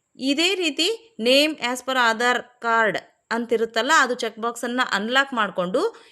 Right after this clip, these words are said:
ಇಲ್ಲಿ ಏನಿರುತ್ತಲ್ಲ ಆಧಾರ್ ಕಾರ್ಡ್ ನೈನ್ ನೈನ್ ನೈನ್ ಅನ್ನ ಓಪನ್ ಆಗುತ್ತೆ. ಆವಾಗ ಅದನ್ನ ಡಿಲೀಟ್ ಮಾಡಿಬಿಟ್ಟು ಈಗ ಆಧಾರ್ ಕಾರ್ಡ್ ಮಾಡಿಸಿದಾಗ ಏನು ಆಧಾರ್ ನಂಬರ್ ಬಂದಿರುತ್ತಲ್ಲ ಅದನ್ನ ನಾವಿಲ್ಲಿ ಹಾಕಬೇಕು ಫ್ರೆಂಡ್ಸ್. ಅದೇ ರೀತಿ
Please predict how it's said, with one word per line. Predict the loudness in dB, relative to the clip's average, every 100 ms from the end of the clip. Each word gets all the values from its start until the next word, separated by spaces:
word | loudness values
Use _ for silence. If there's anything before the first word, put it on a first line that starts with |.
| _ -2
ಇಲ್ಲಿ | 4 4 4 0 _ -6
ಏನಿರುತ್ತಲ್ಲ | 0 0 0 -2 0 0 -2 -6 _ _ _ _ _ _ 0
ಆಧಾರ್ | 2 4 2 2
ಕಾರ್ಡ್ | 0 0
ನೈನ್ | 0 -2 -2
ನೈನ್ | -4 -2
ನೈನ್ | -4 -2
ಅನ್ನ | -2 0 0 -2 -4
ಓಪನ್ | 0 2 4 4
ಆಗುತ್ತೆ. | 2 0 -2
ಆವಾಗ | 0 0 0 0 -2 -6
ಅದನ್ನ | -4 0 -2
ಡಿಲೀಟ್ | 0 2 2 2
ಮಾಡಿಬಿಟ್ಟು | 2 2 0 0 -4 -4
ಈಗ | -4 0 4
ಆಧಾರ್ | 4 4 -2
ಕಾರ್ಡ್ | -2 -2
ಮಾಡಿಸಿದಾಗ | 0 -2 -2 -2 -2 0
ಏನು | 0 0 2 2
ಆಧಾರ್ | 2 -2
ನಂಬರ್ | -4 -2 -4
ಬಂದಿರುತ್ತಲ್ಲ | -2 -4 -4 -2 -2 -2 -4 -8 -18 -4
ಅದನ್ನ | 0 0
ನಾವಿಲ್ಲಿ | 2 2 0 0 0 0 _ _
ಹಾಕಬೇಕು | 0 0 0 -4 -4
ಫ್ರೆಂಡ್ಸ್. | -4 -2 -2 -6 -10 _ -20 -2
ಅದೇ | 0 2 2
ರೀತಿ | 0 -2 -4 -4 _